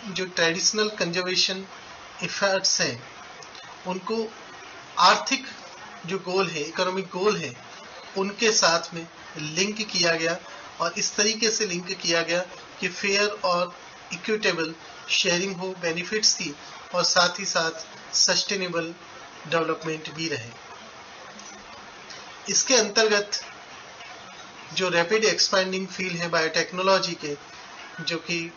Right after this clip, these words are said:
अ, Cartesian Protocol on Biosafety के through आए, उन्हें भी सम्मिलित किया गया।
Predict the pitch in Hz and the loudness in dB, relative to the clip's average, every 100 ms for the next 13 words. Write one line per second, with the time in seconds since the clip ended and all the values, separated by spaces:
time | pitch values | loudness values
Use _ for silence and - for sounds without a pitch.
0 | 180 175 165 156 151 - - - - 165 | -2 0 0 0 -4 -8 -16 -16 2 6
1 | 165 - 185 180 175 170 165 165 170 170 | 6 6 2 2 2 2 2 2 4 4
2 | 165 160 160 175 160 196 185 185 170 - | 4 4 4 0 0 -2 -2 -4 -4 -2
3 | 196 170 131 127 - - - - 170 175 | 4 4 4 -2 -12 -14 -12 -6 -4 -2
4 | 190 214 - - - - - 170 160 170 | -4 -8 -10 -14 -6 0 2 2 -2 -6
5 | - - - - - 180 151 131 | -8 -16 -16 -16 -4 2 2 2